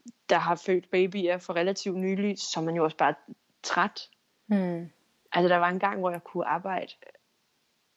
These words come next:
Speaker 1: altså efter fødslen, der kunne jeg godt sidde sådan, når han så var puttet, så kunne jeg sidde og arbejde i sofaen.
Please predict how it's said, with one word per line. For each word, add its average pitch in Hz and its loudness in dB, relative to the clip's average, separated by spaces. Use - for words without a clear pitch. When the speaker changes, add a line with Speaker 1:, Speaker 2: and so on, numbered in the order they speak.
Speaker 1:
altså 165 -2
efter 175 2
fødslen, 196 4
der 175 2
kunne 190 0
jeg 160 -4
godt 185 -2
sidde 196 2
sådan, 170 -2
når 180 2
han 196 6
så 202 4
var 180 4
puttet, 196 2
så 190 0
kunne 185 2
jeg 175 2
sidde 180 2
og - 0
arbejde 190 2
i 185 0
sofaen. 196 -2